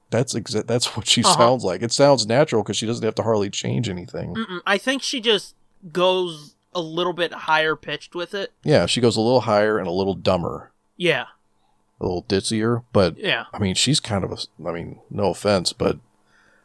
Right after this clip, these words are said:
Speaker 1: I've listened to that interview with
Speaker 2: Kev?
Speaker 1: that, that was on, yeah, it was on Fat Man, and
Speaker 2: Yeah.
Speaker 1: dude, she's like a fucking space cadet. <laughs>
Speaker 2: Little bit, yeah.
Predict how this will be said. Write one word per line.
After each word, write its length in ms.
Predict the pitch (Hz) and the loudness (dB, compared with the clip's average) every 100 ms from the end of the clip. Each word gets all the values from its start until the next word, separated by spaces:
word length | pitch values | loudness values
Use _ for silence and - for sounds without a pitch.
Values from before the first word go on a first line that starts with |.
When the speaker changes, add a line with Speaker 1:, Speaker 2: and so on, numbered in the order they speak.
| _ | _
Speaker 1:
I've 200 | - 113 | 2 4
listened 260 | 107 117 95 | 4 2 2
to 80 | 92 | 2
that 180 | 87 | 2
interview 400 | 87 98 95 92 | 2 0 -2 -2
with 340 | 92 90 - - - _ | -2 -2 -8 -18 -20 _
Speaker 2:
Kev? 340 | - 151 147 - | -2 0 0 -2
Speaker 1:
that, 80 | - | -6
that 100 | 90 | -4
was 120 | 90 | 2
on, 420 | 90 85 90 80 - | 2 0 -4 -10 -2
yeah, 200 | 101 90 | 2 4
it 60 | |
was 120 | 85 | 2
on 100 | 87 | -2
Fat 280 | 85 92 92 | 0 2 2
Man, 320 | 104 104 104 - | 2 0 -2 -6
and 180 | 143 | -4
Speaker 2:
Yeah. 220 | 165 143 120 - | -2 -2 -4 -6
Speaker 1:
dude, 200 | - - | -6 -2
she's 240 | 123 139 | -2 2
like 140 | 90 - | 0 -2
a 40 | |
fucking 340 | - 92 - | -6 -6 -6
space 400 | - - 90 131 | -8 -4 0 0
cadet. 420 | - 87 87 113 - - - - _ | 0 -4 -2 -4 -6 -14 -20 -20 _
<laughs> 380 | _ _ _ - | _ _ _ -4
Speaker 2:
Little 300 | 196 247 208 | 6 6 6
bit, 220 | 175 147 | 0 -6
yeah. 300 | 147 135 | -8 -10